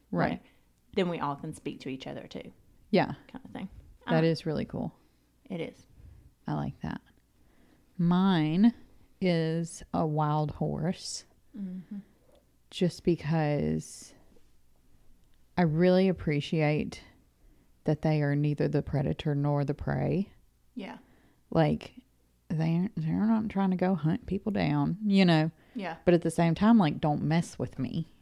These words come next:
Speaker 2: <laughs> I
Speaker 1: Don't
Speaker 2: will
Speaker 1: mess
Speaker 2: stomp
Speaker 1: with
Speaker 2: you
Speaker 1: my
Speaker 2: if I need
Speaker 1: babies.
Speaker 2: to. <laughs>
Speaker 1: Like, if, if you bring it out of me, if necessary, <laughs>
Speaker 2: Yeah.
Speaker 1: I can defend myself. But at the same time, like, I'm not going out looking for trouble.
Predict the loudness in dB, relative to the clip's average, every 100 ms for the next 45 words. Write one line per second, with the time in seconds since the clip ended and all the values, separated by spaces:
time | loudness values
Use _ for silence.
0 | _ _ -16 -14 -12 -2 2 2 4 4
1 | 4 2 2 2 2 0 4 4 2 0
2 | -2 -4 -10 -14 _ 0 2 4 6 6
3 | 4 4 4 4 -4 0 8 8 8 2
4 | 6 6 6 6 4 6 6 6 4 2
5 | -2 -2 0 0 0 -4 _ _ -20 -20
6 | _ -20 -20 -20 _ _ _ 4 6 6
7 | 6 6 0 0 -2 0 0 4 6 6
8 | 8 8 10 6 6 4 4 4 4 6
9 | 4 6 4 4 2 0 -4 -4 -4 -4
10 | -2 -4 -2 0 2 2 2 0 -2 -4
11 | -14 -20 -20 -20 0 4 6 6 6 6
12 | 4 2 2 -2 -4 -4 -4 -4 -10